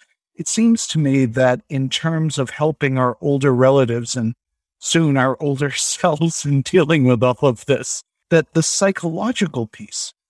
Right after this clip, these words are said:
is at the core of this, right? Because we're dealing with individuals who have had autonomy and had independence for a long period of time. Now they're confronted by technology that challenges that,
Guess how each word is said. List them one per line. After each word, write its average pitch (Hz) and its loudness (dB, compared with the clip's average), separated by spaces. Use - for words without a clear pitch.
is 151 0
at 151 -2
the 147 -6
core 139 2
of 95 -6
this, - -8
right? 127 -2
Because 135 -2
we're 143 2
dealing 175 2
with 143 2
individuals 131 2
who 127 -2
have 117 -2
had 135 2
autonomy 123 0
and 113 -6
had 127 0
independence 127 0
for - -2
a 117 4
long 135 2
period 131 2
of 117 -4
time. 120 -6
Now 160 0
they're 160 0
confronted 170 -2
by 131 2
technology 151 0
that 131 -8
challenges 170 -4
that, 98 -4